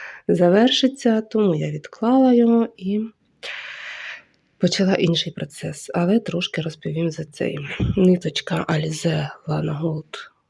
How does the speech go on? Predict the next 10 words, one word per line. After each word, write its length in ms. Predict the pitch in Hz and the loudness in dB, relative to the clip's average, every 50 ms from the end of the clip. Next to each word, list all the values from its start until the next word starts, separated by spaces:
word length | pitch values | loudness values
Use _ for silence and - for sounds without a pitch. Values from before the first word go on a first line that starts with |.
| _ _ _ _ _ _ _ _ | _ _ _ _ _ _ _ _
Classic. 800 | - - 151 151 147 - - - - - - - 147 175 233 - - - - - _ _ _ _ _ _ _ _ _ | -10 -6 -6 -6 -6 -6 -10 -14 -14 -14 -10 -2 2 2 2 2 0 -6 -16 -18 _ _ _ _ _ _ _ _ _
Так. 500 | - 151 143 139 147 196 233 - - _ _ _ _ _ - - - - - - - - - - - - - _ _ 254 | -4 -2 -2 -2 -2 -4 -6 -8 -10 _ _ _ _ _ -18 -14 -10 -10 -8 -8 -8 -8 -10 -12 -14 -16 -18 _ _ -6
Е, 400 | 196 165 160 160 165 165 165 165 160 160 - | -4 -2 -2 -2 -2 -2 -4 -4 -6 -6 -4
колір, 360 | - - 311 294 254 - - - | 0 4 6 6 6 6 4 0
якщо 260 | - 226 - - 277 | -4 -4 -2 0 0
комусь 300 | 277 240 208 196 180 180 | 2 4 6 6 4 4
потрібен 520 | - - 269 - - 247 240 220 208 196 185 | 2 -2 -2 2 4 4 6 8 8 8 8
буде 160 | 170 - 180 | 6 2 -2
колір 420 | 175 - - 196 196 165 180 170 | -2 0 2 4 4 6 4 4
цей, 460 | - - - - 151 143 139 147 160 | 2 -2 -2 -2 -2 -2 -2 -6 -8